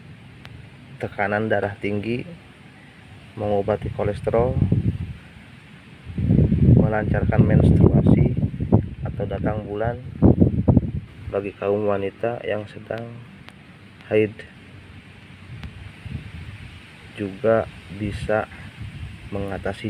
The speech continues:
nyeri haid pada saat datang bulan. Untuk mengkonsumsinya, bisa dipetik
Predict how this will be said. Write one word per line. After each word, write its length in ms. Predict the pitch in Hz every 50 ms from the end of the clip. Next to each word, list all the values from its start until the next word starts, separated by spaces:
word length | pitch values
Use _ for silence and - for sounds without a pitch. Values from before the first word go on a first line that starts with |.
| 104
nyeri 240 | 101 98 92 104 98 - - - - -
haid 320 | - - - 101 107 98 - - - - - - - - - - - - -
pada 240 | - 98 92 98 95
saat 240 | - - - 101 101 104
datang 320 | 98 92 92 - 95 95 92
bulan. 320 | 90 92 92 90 90 90 92 - - - - - - - - - - - - - - - - - - - - - - -
Untuk 240 | 107 104 95 107 95
mengkonsumsinya, 880 | - 107 104 101 101 104 101 - 107 101 107 104 101 107 120 127 135 143 143 139 - - - - - - - - - - - - - - - - - - - - - 101
bisa 320 | 110 - - - 98 95
dipetik 1400 | 95 101 104 101 101 98 92 - - - - - - - - - - - - - - 98 - - - 117 107